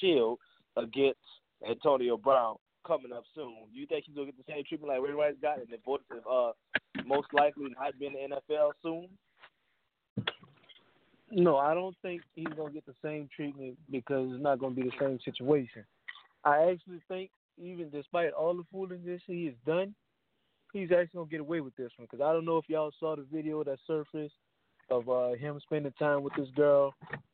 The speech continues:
Speaker 2: on, on multiple different occasions. So despite her story, it, it, it's not gonna look good for her. You know what I'm saying? Only thing that's gonna make him lose so,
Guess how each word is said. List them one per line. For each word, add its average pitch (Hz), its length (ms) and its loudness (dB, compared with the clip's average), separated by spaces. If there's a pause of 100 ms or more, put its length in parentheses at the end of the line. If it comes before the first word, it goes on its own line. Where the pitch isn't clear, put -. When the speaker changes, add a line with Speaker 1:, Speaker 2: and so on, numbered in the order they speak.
(400)
Speaker 2:
on, 151 80 2
on 139 400 0
multiple 156 480 2
different 160 320 -6
occasions. 165 560 -6 (640)
So 139 100 -4
despite 180 560 0 (380)
her 165 200 -4
story, 160 680 -6
it, 151 180 -14
it, 156 200 -10
it's 165 120 -14
not 160 160 -6
gonna 143 160 -10
look 131 160 -10
good 135 260 -6
for 127 200 -6
her. 131 60 -6 (520)
You 135 80 -12
know 135 60 -2
what 135 80 -6
I'm - 20 -12
saying? 143 140 0
Only 170 160 0
thing 165 220 0
that's 151 140 0
gonna 147 240 0
make 151 220 -2
him 147 180 -2
lose 143 300 -2 (360)
so, 156 100 -2